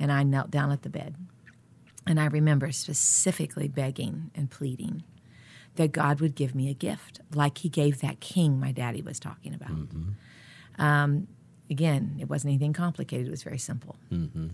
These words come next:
Speaker 1: And when my mom tucked me in that night, I remember thinking, this thought went through my head, "I can't wait to see what I'm gonna be when I wake up in the morning. I just can't wait."
Speaker 2: Yeah.
Speaker 1: <laughs>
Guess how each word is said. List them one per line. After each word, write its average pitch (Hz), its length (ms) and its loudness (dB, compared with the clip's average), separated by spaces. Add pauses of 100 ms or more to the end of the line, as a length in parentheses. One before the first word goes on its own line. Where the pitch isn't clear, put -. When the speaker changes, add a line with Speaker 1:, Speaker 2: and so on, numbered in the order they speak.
(400)
Speaker 1:
And 160 160 6
when 156 120 8
my 143 120 6
mom 143 320 6
tucked - 320 -2
me 147 160 4
in 147 120 6
that - 180 -2
night, 104 360 -8
I 143 80 0
remember 147 460 4
thinking, 143 560 4
this 131 200 0
thought - 260 2
went 135 160 -2
through 143 100 0
my 139 140 0
head, 143 240 2 (580)
"I 165 140 6
can't - 360 4
wait 165 400 6
to 147 80 0
see 175 240 6
what 147 120 8
I'm 143 180 6
gonna 131 180 4
be 175 220 8
when 147 100 6
I 139 60 4
wake 135 240 0
up 185 160 6
in 156 80 6
the 139 80 4
morning. 131 300 0
I 143 80 6
just - 260 4
can't 196 240 8
wait." 175 500 2
Speaker 2:
Yeah. 123 240 6
Speaker 1:
<laughs> - 40 -20